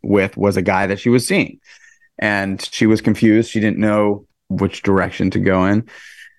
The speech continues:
I had called her a few times, texted her, I got no response. And I was like, "I cannot believe that that's not gonna happen. I can't, I couldn't believe it." You know, it was just one of those things where I was like, it was such a one, like, such a magical night with this woman. I was, like,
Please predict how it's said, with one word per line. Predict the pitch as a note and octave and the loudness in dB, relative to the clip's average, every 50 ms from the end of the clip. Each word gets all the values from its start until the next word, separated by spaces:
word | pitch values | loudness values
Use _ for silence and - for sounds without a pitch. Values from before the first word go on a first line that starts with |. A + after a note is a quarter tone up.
| _ _ _ | _ _ _
I | - A#2 A2+ | -4 -2 -2
had | A2+ A2 | -2 0
called | - C3 A#2 A2+ A#2 | 0 0 2 2 4
her | A#2+ A2+ | 2 2
a | A2 | 2
few | - - A#2 A2 | 2 2 2 2
times, | - C3 A#2 A#2 A2+ A2 - | 2 0 0 0 -2 -4 -4
texted | - - A#2 A2+ - - B2 A2 | -2 -2 -2 -2 -2 -4 -2 0
her, | A2+ A2 A2 | 2 2 2
I | A2 | 2
got | G2+ G#2 G2 F#2 | 0 0 -2 -2
no | G2 G#2+ | -2 0
response. | G#2+ G#2 G#2 - - A2 G#2 G#2 G#2 G#2 - | 0 0 0 -2 -2 -2 0 0 -2 -2 -2
And | G2 F#2+ | -2 -2
I | G2 | -2
was | G2 F#2 | 0 -2
like, | F#2 F2+ | -2 -2
"I | F#2 F2+ | -4 -6
cannot | - - - A#2 G#2 G#2 G#2 - - | -6 -4 -2 -2 0 0 -2 -4 -6
believe | G2 - G2+ G#2 G2+ G2+ G2+ G#2 G2+ G2+ G2 F#2+ F#2+ F2+ - - - | -6 -6 -4 0 2 4 4 6 6 6 6 4 4 2 0 -2 -6
that | - F2+ - | -8 -8 -4
that's | - F2+ F2+ - - | -4 -6 -6 -6 -6
not | F#2+ F2+ F2+ F2+ F#2+ | -4 -2 -2 -2 -4
gonna | - - E2+ | -4 -6 -4
happen. | F#2 F#2+ F#2+ E2 E2 - - - | -4 -4 -4 -4 -6 -6 -8 -10
I | - - | -10 -12
can't, | - - - A2+ G#2+ F2+ | -14 -6 -4 -2 -2 -2
I | E2+ F#2 | -4 -8
couldn't | - - - C#3+ C#3 A#2+ A2+ | -10 -2 0 0 0 2 2
believe | A2+ A2+ G2+ G2+ F#2 F2 | 2 2 4 2 2 0
it." | - - - | -2 -6 -6
You | F#2+ | -6
know, | F2+ E2 E2 | -6 -4 -4
it | D#2 | -4
was | D2+ G2 G2+ | -4 -6 -6
just | G2+ - - - | -6 -8 -4 -2
one | F#2+ G2+ | -2 0
of | G2+ G2 | 0 0
those | G2 G2 - | 0 -2 -2
things | - F#2 F#2+ F#2 F#2+ F#2 - | -2 -2 -2 -2 -4 -6 -6
where | - | -6
I | |
was | - G2+ | -4 -2
like, | - E2+ F2+ | -2 -4 -2
it | F#2 F#2 G2 | -4 -4 -2
was | G2+ F#2+ - | -2 -4 -4
such | - - A#2+ G#2+ - | -2 -2 -2 -2 0
a | G#2 F#2 | -2 -2
one, | G2 F#2+ F#2+ G2 F#2+ F#2 C#2+ | 0 2 2 2 2 2 0
like, | F#2 F#2+ F2+ G#2 | -2 -2 -2 -6
such | G2 - G#2 A2 | -4 -2 0 0
a | A#2 F#2+ | 0 0
magical | F#2 F#2 F#2 F#2 F#2+ F#2+ F#2 G2 F#2+ - F#2 F#2 | 0 -2 0 0 0 -2 -2 -4 -4 -2 0 0
night | F2+ F2+ F#2 F#2 F#2 | 2 2 2 0 0
with | F2 F2+ - | -2 -4 -4
this | - F2+ - | -6 -6 -4
woman. | - F#2 F#2 F#2 F2+ F2+ - - - - - - - - - - _ _ _ _ _ _ | -2 -2 0 0 0 -2 -4 -6 -10 -16 -16 -16 -16 -16 -18 -20 _ _ _ _ _ _
I | A2 G#2+ G#2+ | 0 0 2
was, | G#2 G2+ | 0 0
like, | G2 F2 E2 F2 - - - | 0 -2 -2 -2 -6 -12 -20